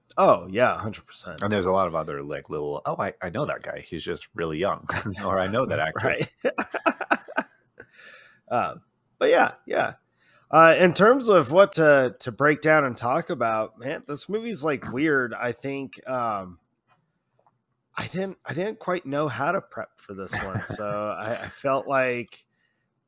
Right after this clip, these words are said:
Speaker 1: I feel like Jake has a vision, and that's
Speaker 2: Oh, no.
Speaker 1: kind of the direction we should go for, 'cause
Speaker 2: Oh,
Speaker 1: I
Speaker 2: no.
Speaker 1: feel like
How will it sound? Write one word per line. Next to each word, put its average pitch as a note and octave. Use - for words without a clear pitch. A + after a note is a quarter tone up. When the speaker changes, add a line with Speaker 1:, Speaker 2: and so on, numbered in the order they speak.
Speaker 1:
I -
feel E3
like G3
Jake E3
has D3+
a C3
vision, A#2
and G#2+
that's -
Speaker 2:
Oh, F#2
no. F2+
Speaker 1:
kind A#2+
of A2+
the A#2
direction G#2
we F#2
should E2+
go E2
for, D#2
'cause G2
Speaker 2:
Oh, F2+
Speaker 1:
I F#2
Speaker 2:
no. F#2
Speaker 1:
feel B2+
like G#2+